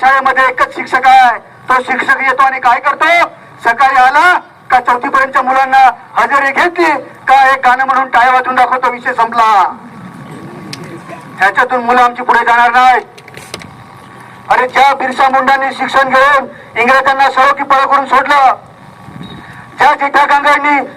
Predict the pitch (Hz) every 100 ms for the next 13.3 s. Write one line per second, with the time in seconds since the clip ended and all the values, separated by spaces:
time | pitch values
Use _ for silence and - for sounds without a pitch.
0 | - 233 320 302 302 320 285 277 269 269
1 | 240 269 285 254 277 285 277 302 285 -
2 | - 240 247 294 277 277 277 269 285 277
3 | - 277 - - 262 277 277 269 269 262
4 | 277 269 262 254 233 165 - - 247 247
5 | 262 269 269 254 254 247 - - - -
6 | - - - - - - - - - -
7 | - - - - - - - - - -
8 | - - - - - - - - - -
9 | - 269 311 320 302 339 339 339 370 339
10 | - - - - - - - - - -
11 | - - - - - - - - - -
12 | 233 349 359 320 349 359 370 370 359 349
13 | 359 330 247